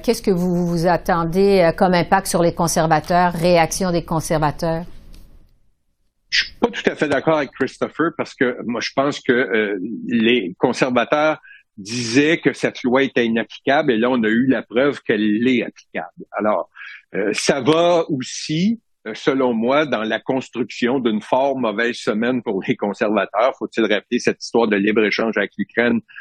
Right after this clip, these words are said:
Speaker 2: où ils n'ont pas eu l'air particulièrement brillants. Encore aujourd'hui, ils n'ont pas l'air particulièrement brillants. Ils ont toujours l'air de gens qui se cabrent contre tout et surtout, euh, si ça concerne les médias. Alors, moi, je pense que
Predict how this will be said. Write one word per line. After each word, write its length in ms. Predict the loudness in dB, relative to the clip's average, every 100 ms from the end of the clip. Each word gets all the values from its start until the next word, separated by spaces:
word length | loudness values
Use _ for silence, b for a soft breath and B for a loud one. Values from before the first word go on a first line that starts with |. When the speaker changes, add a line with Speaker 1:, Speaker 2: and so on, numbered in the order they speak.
| B 0
Speaker 2:
où 100 | 2
ils 60 |
n'ont 120 | 4
pas 140 | 2 2
eu 140 | 2
l'air 160 | 2 2
particulièrement 720 | 0 -6 -8 0 2 4 2 2
brillants. 440 | 2 2 2 0 -4 _ -4
Encore 380 | 0 2 0 0
aujourd'hui, 520 | 0 0 -2 0 0
ils 80 | 2
n'ont 100 | -2 -2
pas 100 | 0
l'air 260 | 2 2 0
particulièrement 680 | -6 -10 -14 0 0 2 2
brillants. 360 | 2 2 2 4
Ils 120 | 4
ont 100 | 2
toujours 380 | 2 2 2 4
l'air 240 | 4 2
de 180 | 2 0
gens 240 | 2 0 0
qui 160 | -4
se 100 | -4 -4 0
cabrent 560 | 2 4 2 0 -4 -6 _ _ 0
contre 460 | 0 2 0 0 -2 _
tout 280 | 0 0 0 B B B
et 100 | -2
surtout, 600 | -2 0 -2 2 2 2 B B _
euh, 40 | -6
si 220 | -4 -4
ça 160 | -2 0
concerne 440 | 0 2 0 2
les 120 | 2
médias. 480 | 2 0 2 2 2 B B B
Alors, 300 | 0 2 0
moi, 160 | 2 2
je 100 | 0 -2
pense 360 | 0 0 -4
que 360 | -2 2 2 0